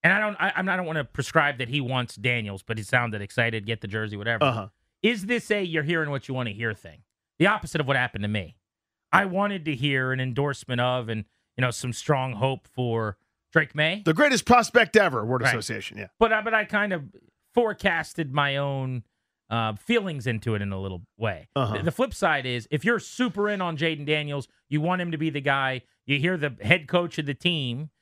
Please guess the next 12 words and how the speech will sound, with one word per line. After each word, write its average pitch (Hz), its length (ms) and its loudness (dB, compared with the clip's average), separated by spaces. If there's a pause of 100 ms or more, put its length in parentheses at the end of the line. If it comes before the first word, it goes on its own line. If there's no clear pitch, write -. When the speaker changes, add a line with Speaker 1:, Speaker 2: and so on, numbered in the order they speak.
(200)
Speaker 1:
who's 131 120 0
gonna 165 180 2
be 165 140 0
in 160 80 0
on 156 100 -2
every 151 200 0
meeting 147 280 -4
calling 143 240 0
him 127 80 -6
a 127 60 -6
game 151 220 -2
changer. 113 440 -4